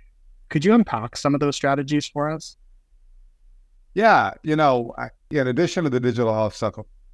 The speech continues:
Speaker 2: that I, that I do, I've been helping lead some workforce efforts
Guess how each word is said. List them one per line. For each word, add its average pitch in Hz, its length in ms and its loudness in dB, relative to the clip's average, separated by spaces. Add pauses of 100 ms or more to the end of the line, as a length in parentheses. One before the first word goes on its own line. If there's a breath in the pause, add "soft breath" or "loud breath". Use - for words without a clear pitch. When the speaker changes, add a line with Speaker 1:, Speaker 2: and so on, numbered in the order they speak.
(260)
Speaker 2:
that 101 180 -4
I, 95 180 2 (120)
that 101 140 0
I 95 160 0
do, 90 500 -2
I've 92 240 -4
been 98 420 -2 (360)
helping 139 400 -2
lead 113 280 -2
some 98 480 -6 (140)
workforce 107 920 0 (100)
efforts - 800 -6